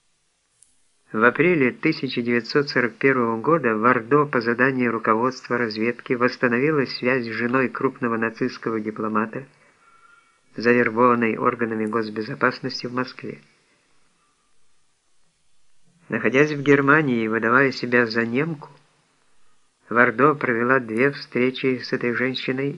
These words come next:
и добилась от неё согласия на продолжение сотрудничества теперь уже в Берлине.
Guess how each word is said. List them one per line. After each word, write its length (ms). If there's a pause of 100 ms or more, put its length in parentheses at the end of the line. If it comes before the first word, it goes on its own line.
(100)
и 100
добилась 480
от 120
неё 220
согласия 640
на 160
продолжение 640
сотрудничества 880
теперь 360
уже 200
в 80
Берлине. 680